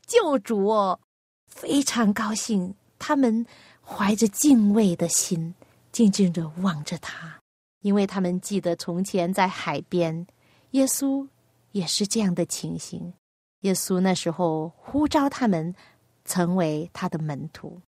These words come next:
他们还清楚地记得自己是怎么样依着他的命令，把船开到水深之处去下网打鱼，马上呢，就捞到满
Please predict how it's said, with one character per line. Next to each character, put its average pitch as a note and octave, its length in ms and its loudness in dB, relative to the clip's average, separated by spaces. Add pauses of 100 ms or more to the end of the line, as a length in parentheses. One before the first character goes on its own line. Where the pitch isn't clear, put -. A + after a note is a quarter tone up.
(380)
他 G3+ 160 -2
们 F#3 160 2
还 F3+ 220 0
清 A3 300 2
楚 G#3 140 0
地 F3 140 0
记 F#3+ 200 0
得 E3 240 0 (520)
自 C4 180 0
己 E3+ 320 -4 (180)
是 - 220 -6
怎 G3+ 160 -2
么 E3 100 -2
样 G3+ 300 -2
依 B3+ 120 -2
着 G3 160 -2
他 A#3+ 200 -8
的 A3+ 80 -2
命 A#3+ 320 4
令， G#3 220 2 (400)
把 G3 220 0
船 F#3+ 560 -2
开 - 260 -8
到 A3 320 2
水 E3 240 -2
深 G3+ 220 -2
之 A3 160 -2
处 G#3 260 -4 (300)
去 - 260 0 (400)
下 - 420 0
网 E3+ 300 -6 (200)
打 F#3 240 -2
鱼， E3+ 260 -12 (500)
马 G#3 220 -2
上 G#3+ 240 -2
呢， F3 140 -6 (280)
就 G3 320 2
捞 F#3+ 260 0
到 G3 240 4 (440)
满 A#3 260 0